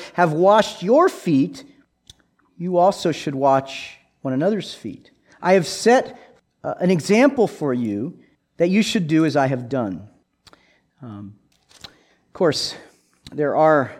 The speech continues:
denominations, traditions that take this in a very literal way. The Brethren, for example, they see this as a ordinance of the, of, of the church, just like the institution of the Lord's Supper. So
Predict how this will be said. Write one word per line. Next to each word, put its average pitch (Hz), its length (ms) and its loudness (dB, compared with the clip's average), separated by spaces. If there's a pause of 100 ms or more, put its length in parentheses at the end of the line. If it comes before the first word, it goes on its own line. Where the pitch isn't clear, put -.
(420)
denominations, 147 880 0
traditions 139 640 -4
that - 560 -6
take 156 260 -6
this - 300 -6
in 139 160 -8
a 120 40 -6
very 151 340 2
literal 135 440 0
way. 113 280 -6 (480)
The 120 60 -18
Brethren, 120 360 -4
for 113 160 -12
example, 107 440 -12
they 120 140 -6
see 135 260 -8
this 117 200 -8
as 117 200 -6
a 117 160 -4 (280)
ordinance 156 640 0
of 123 340 -6
the, 120 200 -4 (400)
of, 123 420 -12
of 123 260 -10
the 117 80 -12
church, - 760 -8 (380)
just - 260 -12
like 127 260 -2
the 131 100 -6
institution 135 640 -8
of 120 60 -8
the 120 60 -14
Lord's 120 320 -6
Supper. 220 340 0
So 165 480 2